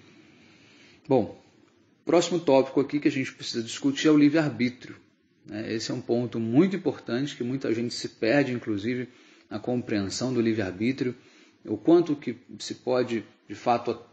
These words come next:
é, é, é, fazer ou mudar, né? O livre-arbítrio, ele é cem por cento garantido ou não é. Enfim, porque isso vai determinar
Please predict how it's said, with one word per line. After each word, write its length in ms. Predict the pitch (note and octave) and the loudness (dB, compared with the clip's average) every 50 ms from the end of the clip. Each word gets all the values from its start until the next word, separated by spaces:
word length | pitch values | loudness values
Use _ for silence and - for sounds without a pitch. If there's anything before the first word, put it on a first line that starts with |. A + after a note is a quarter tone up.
| _ _ - | _ _ -12
é, 40 | G#2 | -10
é, 420 | - - G#2+ - A2 G#2 F#2+ F#2 | -10 -10 -10 -10 -8 -8 -8 -8
é, 40 | F2 | -10
fazer 720 | - - G2+ F#2+ G2 G2 A2+ C3 C#3+ C#3 C3 A#2 G#2+ - - - _ _ | -10 -10 -8 -8 -4 -2 2 4 4 4 4 2 0 -4 -14 -20 _ _
ou 100 | - A2+ | -6 -6
mudar, 640 | G#2+ G#2 G2+ F#2+ F#2 A2 A2+ B2 B2 A#2+ F2+ - - - - - _ _ _ - | -4 -4 -4 -2 0 2 2 2 2 0 -2 -6 -12 -20 -20 -20 _ _ _ -6
né? 240 | A2+ A2+ A2+ A#2 A2+ | -4 -2 -2 0 0
O 60 | A#2 | -2
livre-arbítrio, 580 | A#2+ A#2+ A#2+ A#2+ A#2 A2+ A2 A#2 B2 A#2+ B2+ A2+ | 0 0 0 0 0 0 0 0 0 0 0 0
ele 80 | G#2 | 0
é 20 | G#2 | 0
cem 200 | - - B2+ A#2 | 0 -2 -2 -2
por 180 | G#2+ - - - | -4 -6 -10 -8
cento 260 | - B2 A#2+ A2+ A#2 | -4 -4 -4 -2 0
garantido 580 | A2+ G#2+ G#2 G#2 G2+ G2+ - - C#3 C3+ B2 A2+ | 0 0 0 0 -2 -6 -2 0 0 2 2 2
ou 60 | G#2 | 0
não 200 | G2 F#2 G2 G#2 | 0 0 0 2
é. 220 | A#2 B2 B2+ A2+ - - - - - - - - - - - - - _ _ - | 2 2 0 0 -4 -8 -16 -16 -16 -16 -18 -20 -20 -20 -20 -20 -20 _ _ -12
Enfim, 340 | C#3 C3+ - C#3 A#2+ G#2+ G2 - - - - - - - - _ _ _ _ _ _ _ _ - - - - - - - - - | -6 -2 0 0 0 -2 -4 -10 -18 -20 -20 -20 -20 -20 -20 _ _ _ _ _ _ _ _ -20 -20 -20 -20 -20 -20 -20 -18 -10
porque 260 | - C3 A#2 - C3+ | -6 -6 -2 2 4
isso 220 | C3+ D3 C#3+ - D3 | 4 4 4 4 4
vai 140 | C#3+ D3 C#3+ | 4 4 6
determinar 840 | - F#3 G3 F#3+ - G3 F#3+ F3+ E3+ C3+ B2 C3 E3 E3 E3 - | 6 6 6 6 4 2 4 4 2 2 2 2 0 0 0 -6